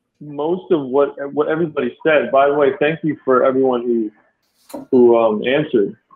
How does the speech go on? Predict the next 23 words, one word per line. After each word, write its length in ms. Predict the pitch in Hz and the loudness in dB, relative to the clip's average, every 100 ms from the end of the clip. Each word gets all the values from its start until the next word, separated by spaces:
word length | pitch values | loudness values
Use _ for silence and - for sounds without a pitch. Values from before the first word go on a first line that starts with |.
| _ - | _ -2
And 400 | 120 117 110 107 | 0 0 -2 -2
it 260 | - 131 - | -2 -2 -2
sounded 280 | 160 165 185 | 0 4 4
like 240 | 170 156 147 | 4 2 0
you 60 | |
guys 220 | 151 151 143 | 0 2 2
all 160 | 143 | 0
answered 520 | 139 151 156 151 131 113 _ _ _ _ - | 0 -4 -4 -4 -4 -8 _ _ _ _ -10
the, 320 | 135 143 139 - - | -10 -8 -12 -14 -4
hon-, 400 | 135 160 160 147 | 0 0 -2 -6
the, 200 | 147 131 _ _ | -6 -8 _ _
as 140 | 165 151 - | -2 -2 -2
honestly 520 | 139 170 175 180 165 | -2 0 0 0 0
as 120 | 139 123 | 0 -6
you 140 | 127 _ | -12 _
possibly 480 | 135 131 131 123 120 - | -2 -2 -4 -8 -6 -4
could, 220 | 135 113 | -4 -4
which 120 | 110 | -8
I 60 | 127 | -8
really 360 | 123 147 143 117 | -4 -2 -2 -2
appreciate. 600 | - 135 - 123 - - _ _ _ _ _ _ _ 117 | -4 -6 -4 -6 -6 -10 _ _ _ _ _ _ _ -2
Um, 440 | 117 113 117 - - _ _ _ _ _ - 480 - 523 - - - _ _ _ _ _ _ - | 0 0 -4 -10 -16 _ _ _ _ _ -4 -4 -4 -12 -10 -14 -16 _ _ _ _ _ _ 2
uh, 260 | 143 143 | 4 4